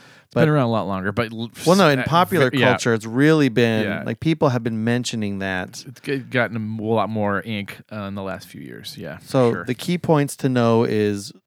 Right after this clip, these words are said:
Speaker 2: uh, Winston's job was to go back into the newspaper archive and erase people that the government didn't like and
Speaker 1: Yeah.
Speaker 2: change headlines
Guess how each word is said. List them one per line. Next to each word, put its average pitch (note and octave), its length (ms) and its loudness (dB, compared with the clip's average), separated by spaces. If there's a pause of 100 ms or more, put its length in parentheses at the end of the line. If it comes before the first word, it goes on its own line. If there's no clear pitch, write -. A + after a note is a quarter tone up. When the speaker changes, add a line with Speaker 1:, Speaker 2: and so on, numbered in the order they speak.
(160)
Speaker 2:
uh, G#2 260 -6
Winston's B2 540 -6
job A2+ 560 0 (320)
was A#2 180 -4
to A#2 80 -4
go A#2 160 0
back B2 300 0
into A#2+ 160 -4
the G#2+ 100 -4
newspaper B2+ 560 -2
archive G2+ 760 -2
and G#2+ 240 -6
erase A2+ 440 0
people A2 520 -4
that A#2+ 160 -6
the G#2+ 100 -12
government G#2+ 460 -4
didn't G#2+ 240 -6
like G#2 300 -6 (1080)
and A2+ 140 -2
Speaker 1:
Yeah. G#2 260 2
Speaker 2:
change C#3 580 -2
headlines A#2 920 -4